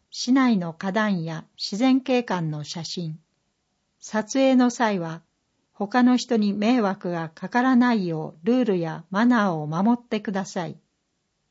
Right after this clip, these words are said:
作品は市民検証事業で使用する場合があります。応募点数、個人、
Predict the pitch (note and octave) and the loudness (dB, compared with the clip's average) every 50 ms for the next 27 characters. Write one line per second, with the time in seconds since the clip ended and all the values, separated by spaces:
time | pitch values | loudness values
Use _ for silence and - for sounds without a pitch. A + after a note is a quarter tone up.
0 | _ _ - - - - A3+ A3+ - C4+ B3+ - B3+ A#3+ A#3+ A#3+ A#3 G#3+ G#3 G#3 | _ _ -20 -18 -10 -8 -8 -6 -2 -4 -2 0 2 2 2 2 2 0 0 -2
1 | G#3 G#3 _ _ - - - - A#3+ C#4+ D4 C#4 C#4 D#4 D4 C#4+ C#4 - - C#4 | -4 -10 _ _ -14 -10 -4 2 4 6 6 4 4 2 2 2 2 0 0 -2
2 | C#4 C4 - C4 B3+ A3+ A3+ G3+ F3+ E3+ D#3 D3 E3 D3+ C#3 - _ _ - - | -2 -2 0 -2 -2 0 0 -2 -2 -2 -4 -6 -8 -10 -10 -12 _ _ -12 -8
3 | - - B3 C4 C4+ C4 B3+ - B3 G3 F#3+ F3 E3 F#3 F#3+ A3 B3 B3 A#3+ A#3 | -2 0 2 2 2 0 -2 -4 -4 -4 -4 -4 -2 0 2 2 2 2 0 0
4 | A#3 A3+ A3 A3 G3+ G3+ G3 G3+ G3+ - - - - _ _ _ _ _ _ _ | -2 -2 -2 -2 -4 -4 -4 -6 -8 -12 -16 -16 -18 _ _ _ _ _ _ _
5 | _ _ _ _ _ _ _ _ _ _ _ - G#3+ A3 A#3+ A#3+ B3+ B3+ B3+ B3+ | _ _ _ _ _ _ _ _ _ _ _ -4 -2 0 2 2 2 0 0 0
6 | C4 A3+ A3+ A3 - - F#3 E3 D#3 D#3 - _ _ _ _ _ _ _ _ _ | 0 0 0 0 -2 -6 -8 -8 -8 -8 -12 _ _ _ _ _ _ _ _ _
7 | - - G#3 G#3 G#3+ B3 A#3 G#3+ F3+ E3+ | -6 -4 -2 0 2 2 2 2 0 -4